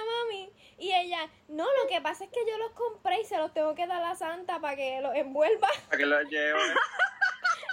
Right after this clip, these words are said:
Speaker 1: Y yo
Speaker 2: A mí
Speaker 1: bien
Speaker 2: me lo
Speaker 1: tonta se
Speaker 2: decía
Speaker 1: lo creí.
Speaker 2: también.
Speaker 1: Y yo, "Pues eso es que se los va a dar a Santa." <laughs>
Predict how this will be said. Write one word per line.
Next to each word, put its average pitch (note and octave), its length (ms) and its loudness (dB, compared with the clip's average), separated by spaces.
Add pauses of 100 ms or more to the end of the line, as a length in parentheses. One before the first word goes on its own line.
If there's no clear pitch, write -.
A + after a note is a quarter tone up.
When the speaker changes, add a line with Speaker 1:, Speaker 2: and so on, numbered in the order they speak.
(420)
Speaker 1:
Y F#4+ 100 -6
yo F#4 80 6
Speaker 2:
A F#4 60 4
mí F4+ 60 -6
Speaker 1:
bien C5+ 160 0
Speaker 2:
me - 60 -2
lo - 100 -4
Speaker 1:
tonta - 240 -4
se A#4+ 60 2
Speaker 2:
decía A4+ 220 0
Speaker 1:
lo D4+ 60 -2
creí. D#4+ 380 -2
Speaker 2:
también. C#4+ 280 -10 (1700)
Speaker 1:
Y G4+ 240 -6
yo, G4 160 -4
"Pues A4+ 120 -4 (140)
eso B4+ 160 -4
es B4 60 -20
que B4 100 -2
se A#4 120 -4
los A4+ 160 -6
va A4 80 -4
a G#4+ 180 -6
dar G#4+ 100 -6
a G#4 40 -16
Santa." F4+ 440 -8 (300)
<laughs> D#5 440 -12